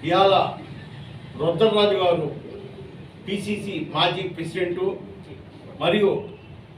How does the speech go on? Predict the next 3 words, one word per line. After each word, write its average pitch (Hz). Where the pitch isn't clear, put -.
మరియు 190
ఉత్తరాంధ్ర 220
ఇన్ఛార్జ్ 190